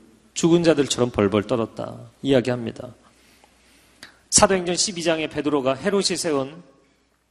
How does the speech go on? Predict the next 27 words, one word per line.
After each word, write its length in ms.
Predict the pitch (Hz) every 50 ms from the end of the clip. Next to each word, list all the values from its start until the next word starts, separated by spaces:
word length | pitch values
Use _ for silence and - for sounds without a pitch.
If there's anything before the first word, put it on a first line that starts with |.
| _ _ _ _ -
파수꾼들 500 | - - 165 - - - 151 139 131 127
사이로 340 | 120 - 143 120 117 117 117
빠져나오는 520 | - 156 160 - 180 170 156 151 143 143
장면이 340 | 135 - 135 123 131 131 127
나오죠. 380 | 117 107 101 95 - 104 107 104 _ _ _ - - - -
천사가 560 | - - 202 185 170 165 156 135 139 131 127
그 460 | - - 127 117 110 104 104 107 - - - - _ _ _ - _ _ _ _ _ _
감옥 320 | - - 143 143 151 143 139
안에까지 480 | - 135 139 143 - - 135 123 131
들어와서 680 | 110 - 117 117 113 104 101 101 - 127 117 110 95 - _ _ _
베드로를 420 | - - 123 117 127 113 117 117 107
데리고 600 | 117 107 98 98 101 117 113 104 90 - - - _ _ _ _ _ _ _ _ -
이 440 | 104 98 95 92 90 90 90 90 90 - - _ _ _
파수꾼들이 520 | - - 185 - - 180 170 151 143 135
지키고 420 | - - - - - 135 135 131 123
있는 500 | 117 107 104 110 120 120 107 95 92 95 - _ _ _ _ -
제일 480 | - - 135 131 135 - 131 131 135 123
관문, 380 | 123 120 110 107 104 101 95
제이 440 | 92 - 139 127 120 120 120 135 135
관문 340 | 123 123 110 101 95 95 104
이렇게 160 | 110 101 - - _ -
쭉 240 | - 202 214 185 -
빠져나오는 540 | - 214 233 214 247 226 208 190 175 156 143
장면이 320 | 135 135 127 127 135 127
나와요. 200 | 110 98 90 85 - - - -
근데 160 | _ - 135
파수꾼들이 760 | - - 220 - - 220 202 190 185 180 170 - - -